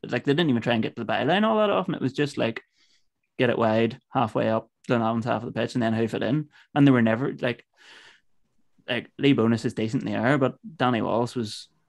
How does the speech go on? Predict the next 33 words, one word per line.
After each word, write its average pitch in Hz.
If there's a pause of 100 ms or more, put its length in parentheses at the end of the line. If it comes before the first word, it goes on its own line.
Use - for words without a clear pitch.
(100)
on 113
brilliant 123
form, 165
and 117
nobody 131
was 123
gonna 117
beat 113
him 117
in 113
the 110
air. 139
And 123
it 127
was 113
just, - (400)
like, 135
how 143
did 117
you 120
feel 170
after 156
watching 147
that 147
second 151
half? 143
I 131
imagine 131
it -
was 113
one 117
of 120
the, 110